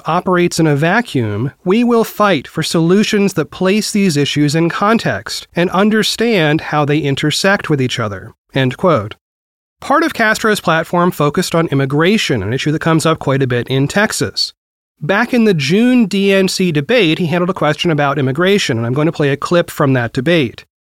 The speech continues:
It was one of several breakout moments for him that night. At the time, a photograph had just been published showing a father and his young daughter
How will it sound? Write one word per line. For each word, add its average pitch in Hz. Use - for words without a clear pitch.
It 190
was 190
one 202
of 202
several 202
breakout 185
moments 143
for 156
him 131
that 123
night. 147
At 190
the 196
time, 202
a 165
photograph 180
had 156
just 151
been 143
published 180
showing 170
a 147
father 180
and 160
his 151
young 151
daughter 156